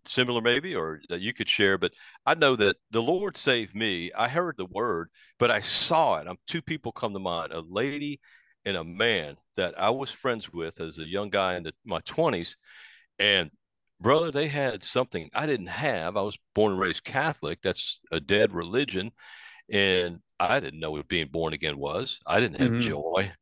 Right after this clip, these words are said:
Speaker 1: I was an angry young man out of the Marine Corps, and chip on my shoulder, whatever. And, you know, they had something that I, I know that I didn't have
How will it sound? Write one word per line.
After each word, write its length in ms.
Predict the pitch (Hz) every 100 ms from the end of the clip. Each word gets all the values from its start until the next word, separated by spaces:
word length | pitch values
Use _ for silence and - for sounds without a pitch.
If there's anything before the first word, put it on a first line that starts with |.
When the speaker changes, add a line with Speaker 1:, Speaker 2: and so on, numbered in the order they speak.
| -
Speaker 1:
I 60 |
was 180 | 90 90
an 100 | 80 -
angry 420 | 95 98 95 92
young 260 | 90 82 92
man 360 | 123 101 92
out 120 | 87
of 60 | 82
the 120 | 73
Marine 300 | 80 104 131
Corps, 300 | - 80 80 - - - - -
and 420 | 95 98 87 78 - _ _ _ _ _ _ -
chip 280 | 120 -
on 120 | 98 90
my 100 | 82
shoulder, 320 | - 95 90
whatever. 440 | 80 98 110 80 - _ - _
And, 420 | 117 107 104 90 - _ _ -
you 140 | 131 143
know, 260 | 104 101 - 98
they 180 | 165
had 260 | 202 175 143
something 680 | - 123 110 95 90 95 107 _ _ _ -
that 640 | 87 104 95 87 - - - _ _ _ _ _ _ _ _ _ -
I, 220 | 143 143 -
I 160 | 139 135
know 360 | 123 123 101 -
that 180 | 95
I 140 | 113 147
didn't 300 | 123 80 -
have 360 | 85 78 80